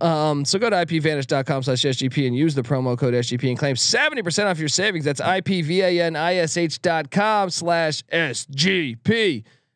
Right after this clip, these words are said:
Now I'll say this, buddy. We're back talking college basketball. You know me, I, <laughs> I get excited. I have my own spreadsheet charting. I try to follow all the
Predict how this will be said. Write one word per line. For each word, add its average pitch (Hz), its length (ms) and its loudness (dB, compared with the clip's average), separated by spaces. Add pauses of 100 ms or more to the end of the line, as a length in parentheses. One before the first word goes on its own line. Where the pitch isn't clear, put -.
(120)
Now 147 160 0
I'll 147 80 -2
say 233 280 2
this, 214 380 0
buddy. 123 400 -2 (400)
We're 127 100 -10
back 226 380 0
talking 190 340 0
college 165 380 0
basketball. 143 720 0 (1000)
You 139 120 0
know 165 200 2
me, 156 440 -2 (120)
I, 120 120 -8 (360)
<laughs> - 340 -14
I 139 160 0
get 190 180 0
excited. 139 640 0 (560)
I 151 120 0
have 175 160 0
my 143 160 -2
own 170 180 0
spreadsheet 156 640 -2
charting. 147 560 -2 (300)
I 127 40 -8
try 165 200 0
to 143 60 0
follow 139 420 0
all 147 220 2
the 131 160 -4